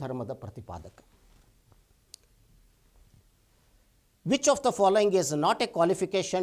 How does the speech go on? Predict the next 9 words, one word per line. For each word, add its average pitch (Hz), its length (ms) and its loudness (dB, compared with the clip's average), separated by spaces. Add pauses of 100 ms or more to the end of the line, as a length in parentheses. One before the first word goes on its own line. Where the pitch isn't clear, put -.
(120)
to 151 60 -2 (120)
become 190 240 0 (100)
member 170 220 0 (100)
of 139 140 -6
the 139 140 -4
Sabha 147 260 2 (380)
under 143 200 -4 (100)
the 135 60 -8 (100)
Cholas? 107 340 -8